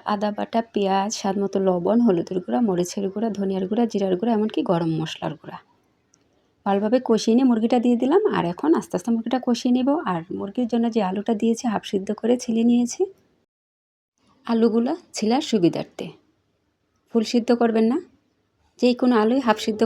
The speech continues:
করে নিলে ছুলতে খুবই সুবিধা হয়। আর আস্তে আস্তে মুরগিটা কষিয়ে নেব। দেশি মুরগি ভালোভাবে একটু কষাতে হবে,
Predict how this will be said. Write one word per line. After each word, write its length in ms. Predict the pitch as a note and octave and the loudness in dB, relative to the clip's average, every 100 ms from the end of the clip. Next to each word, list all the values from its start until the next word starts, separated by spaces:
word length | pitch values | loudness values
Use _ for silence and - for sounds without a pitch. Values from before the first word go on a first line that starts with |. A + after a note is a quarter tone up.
| A3+ | 2
করে 120 | A3+ | 2
নিলে 200 | A#3 D4+ F#4 - | 4 2 -2 -4
ছুলতে 380 | G#3 G3 - F4 - _ _ _ | -4 -4 -4 -8 -8 _ _ _
খুবই 200 | - A#3+ | -4 0
সুবিধা 400 | D#4 F#3+ D#3 D3+ D3+ | 0 0 -2 -4 -10
হয়। 160 | - - _ _ _ _ _ _ _ _ _ | -12 -18 _ _ _ _ _ _ _ _ _
আর 80 | A3 | -2
আস্তে 240 | G#3+ - G#3+ | 0 -2 -4
আস্তে 220 | G3 - | -4 0
মুরগিটা 400 | D4 G#3 G3+ F#3+ C#4+ | 2 2 0 -4 -2
কষিয়ে 320 | - F3 F3 | -2 -4 -4
নেব। 180 | D#3+ D#3 E3+ - _ _ _ _ _ _ _ _ - | -4 -4 -8 -16 _ _ _ _ _ _ _ _ 0
দেশি 220 | B3 C4 | 2 4
মুরগি 360 | B3 A#3 A3+ C#4 - _ _ - | 2 2 0 -2 -4 _ _ -8
ভালোভাবে 340 | G#3+ A3 A3+ | -4 -2 0
একটু 200 | A#3+ - B3+ | 0 -2 -4
কষাতে 420 | A#3+ A3+ A3 A3+ | -2 -2 -2 -2
হবে, 260 | G#3+ G#3 | -2 -2